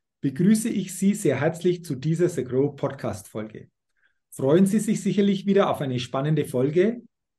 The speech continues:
und auf ein interessantes Interview und auf ein interessantes Gespräch. Denn ich habe mir heute für den The Grow Podcast wieder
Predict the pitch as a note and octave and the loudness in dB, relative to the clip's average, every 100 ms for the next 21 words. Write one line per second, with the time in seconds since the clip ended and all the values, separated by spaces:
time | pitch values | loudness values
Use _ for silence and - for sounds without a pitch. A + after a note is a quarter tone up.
0 | _ _ F#3 A#3+ D#4+ - - - - C#3 | _ _ 4 6 4 -6 -18 -20 -6 -2
1 | C#3 C#3+ D3+ D#3 D3 E3 C3 B2+ - E3+ | -2 0 0 0 -2 -2 -2 -4 0 0
2 | F3 D#3+ E3+ F3 F#3 - - C3 B2+ D#3 | 2 4 6 6 6 -2 -10 -4 -2 0
3 | D3+ - B2 B2+ A#2+ A#2 A2 A#2+ - G#2+ | -4 -6 -6 -4 -4 -4 -4 -6 -6 -6
4 | - G2 F#2+ - _ _ _ _ - - | -6 -8 -10 -18 _ _ _ _ -14 2
5 | D#3 G3 G3 A#3+ A#3+ F#3 F3+ A#3+ A3+ A#3 | 4 6 4 4 6 6 6 4 4 2
6 | A3+ - F#3+ G3 E3+ E3+ F#3 A3 - A3 | 0 -2 2 4 4 4 2 2 -2 -2
7 | - C#3+ F3+ G3 - - _ D3+ F#3+ A3 | -2 0 2 0 -8 -20 _ 0 2 4
8 | G#3+ | 2